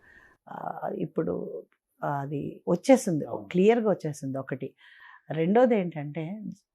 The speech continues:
Speaker 1: ప్రతి వ్యక్తిలోనూ ప్లస్ ఉంటాయి, మైనస్ ఉంటాయి, నెగిటివ్స్ ఉంటాయి, పాజిటివ్స్ ఉంటాయి. కానీ జయలలిత గారి లైఫ్ నాకు ఎప్పుడు కూడా mentor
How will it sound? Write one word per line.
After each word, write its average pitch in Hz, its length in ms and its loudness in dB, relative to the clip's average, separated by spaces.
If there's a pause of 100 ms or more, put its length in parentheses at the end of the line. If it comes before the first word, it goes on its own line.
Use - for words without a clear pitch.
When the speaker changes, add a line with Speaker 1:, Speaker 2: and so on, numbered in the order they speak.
(200)
Speaker 1:
ప్రతి 254 260 4
వ్యక్తిలోనూ 214 640 2 (160)
ప్లస్ 180 280 2
ఉంటాయి, 165 300 -2
మైనస్ 160 440 -4
ఉంటాయి, 151 300 -6 (480)
నెగిటివ్స్ 190 440 4
ఉంటాయి, 165 240 -4
పాజిటివ్స్ 165 520 -4
ఉంటాయి. 160 280 -12 (600)
కానీ 233 180 8
జయలలిత 220 500 4
గారి 220 200 0
లైఫ్ 170 340 0
నాకు 160 200 -2
ఎప్పుడు 170 220 -4
కూడా 180 200 -4
mentor 170 380 -2